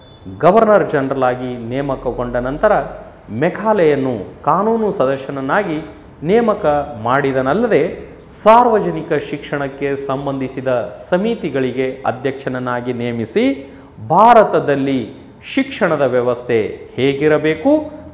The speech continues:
ಮತ್ತು ಏನನ್ನು ಒಳಗೊಂಡಿರಬೇಕು ಎನ್ನುವಂಥದ್ದನ್ನು ಕುರಿತು ವಿಸ್ತೃತವಾಗಿ ಒಂದು ವರದಿಯನ್ನು ನೀಡುವಂತೆ ಕೋರಿದನು. ಹದಿನೆಂಟುನೂರ ಮೂವತ್ತೈದರಲ್ಲಿ ಶಿಕ್ಷಣಕ್ಕೆ ಸಂಬಂಧಿಸಿದಂತೆ ಮೆಕಾಲೆ ಕೊಟ್ಟ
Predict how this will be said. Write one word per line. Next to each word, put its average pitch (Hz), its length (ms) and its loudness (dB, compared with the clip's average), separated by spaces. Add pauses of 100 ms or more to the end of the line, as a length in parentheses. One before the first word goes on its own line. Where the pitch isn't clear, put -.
(140)
ಮತ್ತು 156 540 0
ಏನನ್ನು 220 460 6
ಒಳಗೊಂಡಿರಬೇಕು 135 1200 2 (320)
ಎನ್ನುವಂಥದ್ದನ್ನು 123 1400 -4
ಕುರಿತು 190 640 0 (840)
ವಿಸ್ತೃತವಾಗಿ 135 1040 2
ಒಂದು 123 260 -2
ವರದಿಯನ್ನು 123 520 0
ನೀಡುವಂತೆ 117 560 -2
ಕೋರಿದನು. 160 440 0 (640)
ಹದಿನೆಂಟುನೂರ 156 580 2
ಮೂವತ್ತೈದರಲ್ಲಿ 131 1160 -2 (220)
ಶಿಕ್ಷಣಕ್ಕೆ 151 720 0
ಸಂಬಂಧಿಸಿದಂತೆ 127 1200 -4 (180)
ಮೆಕಾಲೆ 156 480 0
ಕೊಟ್ಟ 135 260 -2